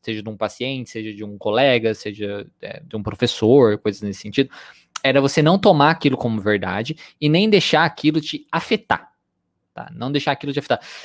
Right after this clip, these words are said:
Que absurdo que a pessoa pensar que isso. É o que a gente vê, por exemplo, na, na visão política de hoje em dia.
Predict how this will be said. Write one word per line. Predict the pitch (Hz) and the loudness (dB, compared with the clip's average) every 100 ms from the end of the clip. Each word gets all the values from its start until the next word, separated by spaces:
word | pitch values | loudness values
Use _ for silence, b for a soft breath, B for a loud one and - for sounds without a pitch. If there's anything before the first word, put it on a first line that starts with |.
| - | -4
Que | |
absurdo | 127 120 - - 180 285 226 214 | -4 -2 -6 0 6 8 6 4
que | |
a | 180 | 4
pessoa | 147 160 170 143 | 4 2 4 4
pensar | 147 131 - 120 | 4 -2 -2 -6
que | - 117 | -6 -18
isso. | - - _ _ _ | -18 -20 _ _ _
É | 120 | -2
o | |
que | 135 | 0
a | 151 | 0
gente | 147 143 | -2 -6
vê, | 131 | -6
por | 131 | -4
exemplo, | 127 131 | -6 -4
na, | 127 120 | -4 -4
na | 110 120 | -6 -6
visão | 110 117 | -4 -4
política | - 110 135 135 - | -4 -6 -6 -6 -8
de | 107 | -6
hoje | 104 101 | -4 -4
em | 101 | -6
dia. | 131 135 | -2 -2